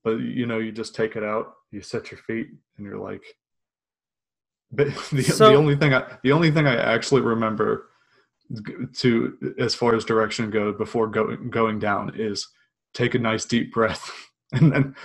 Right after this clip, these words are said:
Speaker 1: and then I just go because, you know, your, your max lift is probably never gonna be your prettiest one.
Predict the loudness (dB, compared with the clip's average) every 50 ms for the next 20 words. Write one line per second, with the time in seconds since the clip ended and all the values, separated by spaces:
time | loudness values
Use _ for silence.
0 | -12 -10 -4 0 2 4 4 2 2 0 -2 -4 -6 -4 -2 0 0 0 0 -4
1 | -4 -4 -6 -2 0 2 2 2 0 -4 -12 _ _ _ _ _ _ _ _ _
2 | _ _ _ _ _ _ _ _ _ -2 -2 0 2 2 2 2 2 2 2 0
3 | 0 0 -2 -8 _ _ _ _ _ _ _ -2 0 0 0 2 2 0 0 0
4 | -2 0 2 2 2 0 -2 -14 -20 _ _ _ -8 -8 -8 -8 _ _ _ -2
5 | -2 -2 0 -2 -4 -4 -6 -6 -6 -6 -8 -8 -10 -10 -8 -8 -8 -8 -8 -12
6 | _ -8 -8 -8 -6 -12 -12 -14 -10 -10 -8 -8 -8 -12